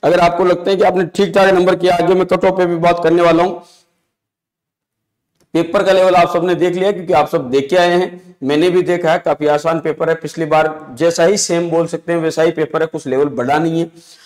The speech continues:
तो सबसे पहले हम बात करते हैं कि इस बार आर्मी का जो रिजल्ट है, वो कब तक आ सकता है। देखो लाडलू,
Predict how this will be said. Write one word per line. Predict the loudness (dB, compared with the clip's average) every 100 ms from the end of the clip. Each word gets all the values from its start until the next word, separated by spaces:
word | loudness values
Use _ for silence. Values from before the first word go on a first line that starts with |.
| _
तो | -2
सबसे | 2 0 2
पहले | 2 2
हम | 2
बात | 2 0
करते | -2 -2
हैं | -4
कि | -4
इस | -2
बार | 0 2
आर्मी | 2 2 2
का | 2
जो | 2 0
रिजल्ट | 0 -2 0
है, | 0
वो | -2
कब | -2 -4 -2
तक | 0
आ | 0
सकता | 0 -2
है। | -2
देखो | -2 -2
लाडलू, | -2 -6